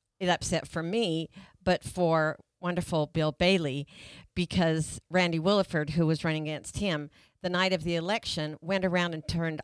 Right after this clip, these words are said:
all of his signs upside down and said, "I am gonna turn the government upside down." So just in that one night, because my husband had made calls, my friends had made calls to see where everything was going,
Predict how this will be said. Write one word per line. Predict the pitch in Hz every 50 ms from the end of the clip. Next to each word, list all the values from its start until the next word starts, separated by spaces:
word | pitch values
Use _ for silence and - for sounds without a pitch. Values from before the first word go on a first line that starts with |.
| -
all | 190 190 190 190
of | 185 -
his | - 202 208 202
signs | - - - 165 160 160 160 160 - - - -
upside | - 202 - - - - 208 190 180 175 151 -
down | - 185 180 165 139 107 131 123 139 151 - - - - - - 214 - -
and | 185 180 180 -
said, | - - 202 175 - - -
"I | 185 190
am | 196 185 180
gonna | 170 175 165 160
turn | - - - 233 240 208 165 151 151 -
the | 147 175
government | - 185 175 160 170 156 143 135 117 - -
upside | - 160 - - - - 160 147 147 135 131 -
down." | 151 139 127 - - - 131 _ _ _ _ _ _
So | _ - - 226 208
just | 196 - - 269 277 - - 254
in | 220 202
that | 185 180 -
one | 185 190 190 190 190
night, | 185 170 156 -
because | - 160 - 175 175 165 190
my | 180 170 165
husband | 165 170 170 165 - 208 208 220 202
had | 196 160 143
made | 165 160 160 156 -
calls, | - - 151 151 151 170 196 196 -
my | 165 151
friends | 147 - 165 160 160 175
had | 190
made | 180 175 170 175 -
calls | - 175 165 165 170 170 - -
to | 170
see | 156 - - 170 160
where | 160 170
everything | 165 156 156 165 - 175 165 160
was | 156 151 147
going, | - 160 156 156 170 190